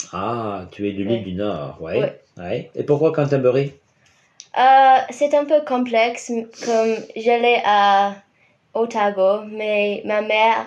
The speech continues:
Speaker 2: a trouvé le diplôme dans les sciences environnementales ici. C'est la seule université qui a juste un diplôme pour les sciences environnementales. Donc, j'ai commencé à étudier ça,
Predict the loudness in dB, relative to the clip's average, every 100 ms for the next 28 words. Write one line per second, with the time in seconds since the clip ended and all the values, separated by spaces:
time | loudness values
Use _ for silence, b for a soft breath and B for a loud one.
0 | -4 -2 -2 -4 -4 -2 0 -2 -2 2
1 | 6 6 4 -4 b b b -8 -6 -2
2 | 0 0 -2 -2 0 0 0 -4 -8 -10
3 | -8 -8 -8 -8 -6 -6 -6 -4 -4 -2
4 | -2 -2 -6 -14 -10 -4 -4 -2 -2 -2
5 | -4 -4 0 0 0 -4 b b b b
6 | -2 0 -2 -4 -10 -8 -8 -8 -4 0
7 | 0 -2 -6 -8 -6 -8 -8 -10 -12 -10
8 | -10 -10 -6 -6 -6 -8 -6 -6 -8 -8
9 | -6 -8 -8 -6 -2 -2 -4 B B B
10 | 2 2 4 4 4 4 0 -8 -2 0
11 | 2 2 2 0 -2 -2 -2 -4 -6 -4
12 | -4 -4 -2 -2 -4